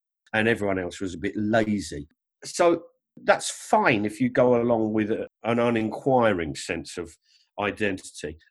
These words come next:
It always strikes me as sort of fairly nuts when you ask an audience, "How old do you think we are as a country?" And people come back with, "Oh, five thousand, two thousand, what," you know, and then someone will go, "Ah, well,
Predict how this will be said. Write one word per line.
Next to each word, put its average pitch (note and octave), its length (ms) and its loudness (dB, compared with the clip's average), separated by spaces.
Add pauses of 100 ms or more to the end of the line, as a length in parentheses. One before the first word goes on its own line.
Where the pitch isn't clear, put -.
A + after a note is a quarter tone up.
(120)
It G#3 120 4
always B3 220 6
strikes G#3 360 -4
me D3+ 100 4
as C#3 240 -2
sort A2+ 180 -4
of - 40 -10
fairly C3+ 200 2
nuts C#3+ 320 2
when B2+ 120 0
you C3 120 2
ask C3 240 0
an A2 160 0
audience, A2 380 -2
"How A2+ 180 0
old G#2 200 0
do F2 80 -8
you E2+ 80 -12
think F#2+ 240 -6
we F#2+ 120 -2
are E2 320 -4 (460)
as F2+ 140 -6
a F2 40 -6
country?" G2+ 540 -4
And E2+ 100 -10
people F2 240 -8
come G2+ 200 -8
back F2+ 140 -4
with, F#2+ 120 -10
"Oh, D3 300 2 (100)
five G#2+ 300 -4
thousand, F2+ 480 -10
two B2+ 240 0
thousand, E2+ 680 -10
what," G#2 240 -10
you G#2+ 80 -4
know, G2+ 100 -4
and G2 100 -6
then A2 160 -2
someone A#2+ 260 -2
will A2 80 -2
go, G#2+ 160 0
"Ah, D3 340 2
well, B2 320 -4